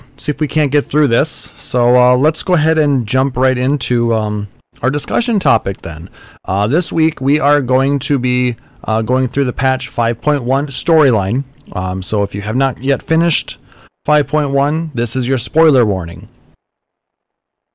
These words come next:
By this I mean spoiler alert, spoiler alert, spoiler alert. Good enough?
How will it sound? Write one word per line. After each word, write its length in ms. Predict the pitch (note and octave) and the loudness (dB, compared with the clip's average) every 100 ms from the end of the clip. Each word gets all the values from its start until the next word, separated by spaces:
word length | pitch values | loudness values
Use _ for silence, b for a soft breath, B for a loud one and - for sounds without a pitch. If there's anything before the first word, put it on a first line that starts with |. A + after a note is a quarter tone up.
| _ - | _ -10
By 120 | G2+ | -8
this 380 | G#2 - C3 B2 | -8 -4 -2 0
I 40 | A2 | 0
mean 260 | G#2+ G2+ - - - _ - - - | 0 -2 -6 -16 -20 _ -20 -20 -14
spoiler 520 | - D#3+ F3 D#3 B2+ | -4 2 4 6 6
alert, 520 | A2+ G2+ E2+ - - - - | 6 4 0 -8 -16 -20 -16
spoiler 560 | - F3 F3 D#3 B2+ | -4 2 4 6 6
alert, 480 | A#2 G2 F2 - - - - | 6 4 0 -6 -14 -18 -18
spoiler 560 | - - G3 F#3 D3+ B2+ | -16 0 2 4 6 6
alert. 560 | A2+ G2 D#2+ F#2+ - - - _ - _ _ _ _ _ _ _ _ _ _ _ _ _ _ | 4 2 -4 -12 -18 -20 -20 _ -20 _ _ _ _ _ _ _ _ _ _ _ _ _ _
Good 120 | A#2 | -2
enough? 300 | G#2+ B2 - | 0 0 -2